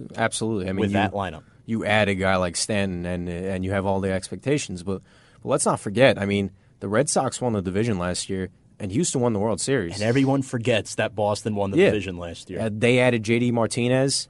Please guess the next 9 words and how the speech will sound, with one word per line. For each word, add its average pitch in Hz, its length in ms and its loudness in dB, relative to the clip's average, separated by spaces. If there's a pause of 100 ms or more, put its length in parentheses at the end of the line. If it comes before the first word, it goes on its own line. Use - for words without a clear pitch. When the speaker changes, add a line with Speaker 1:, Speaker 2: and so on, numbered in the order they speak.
(120)
Speaker 1:
who's 113 160 -2
another 113 280 4
home 120 280 0
run 120 100 2
hitting 110 260 2
guy. 113 360 6 (380)
Uh, 92 320 4 (500)
Houston 127 500 0
added 117 480 4